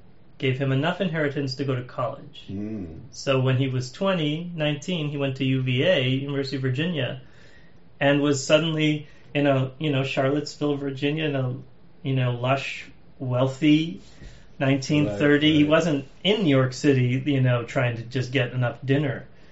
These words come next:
Speaker 1: Um, and my grandmother, um, her, her dad had become a lawyer, and she was okay. She was in the Bronx.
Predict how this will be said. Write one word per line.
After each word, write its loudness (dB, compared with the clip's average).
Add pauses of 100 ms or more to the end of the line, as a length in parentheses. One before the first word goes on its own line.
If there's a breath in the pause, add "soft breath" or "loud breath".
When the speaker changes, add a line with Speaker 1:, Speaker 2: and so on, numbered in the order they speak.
(380 soft breath)
Speaker 1:
Um, 2 (100)
and 2
my 2
grandmother, 0
um, -2 (260)
her, -4 (160)
her 0
dad 2
had 0 (680)
become -2
a 2
lawyer, -2
and -4
she -8
was -8
okay. -10 (280)
She -6
was 0
in -4
the -4
Bronx. -10